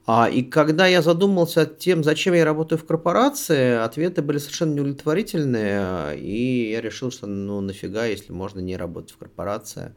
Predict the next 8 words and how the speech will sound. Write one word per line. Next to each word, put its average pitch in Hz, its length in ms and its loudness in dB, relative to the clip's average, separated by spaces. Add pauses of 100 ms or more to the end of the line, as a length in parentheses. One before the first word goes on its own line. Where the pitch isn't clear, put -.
(440)
вообще 90 320 -8
ни-, 98 640 -4
никаких, 107 720 -4
а, 92 680 -6
минусов 107 640 -4
от, - 260 -14
э, 87 240 -10
ухода 87 640 -8